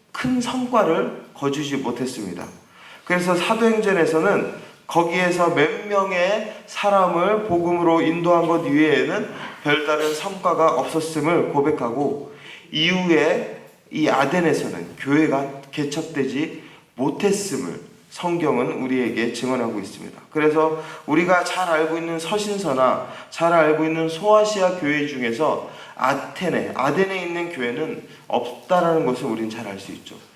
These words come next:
바울이 아덴에서 그렇게 화려한 철학적인 기법, 철학적인 논증으로 말씀을 전하고 나니까 이것이 하나님 안에서 자신에게는 굉장히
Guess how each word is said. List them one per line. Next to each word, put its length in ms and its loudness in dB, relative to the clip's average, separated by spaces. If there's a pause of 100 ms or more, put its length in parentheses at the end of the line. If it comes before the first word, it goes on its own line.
(420)
바울이 760 2 (160)
아덴에서 640 2
그렇게 300 -6
화려한 840 2
철학적인 880 0
기법, 540 0
철학적인 540 0
논증으로 1000 2 (320)
말씀을 680 2
전하고 500 2
나니까 760 2 (420)
이것이 840 -2 (380)
하나님 420 2
안에서 640 2 (220)
자신에게는 800 0
굉장히 720 0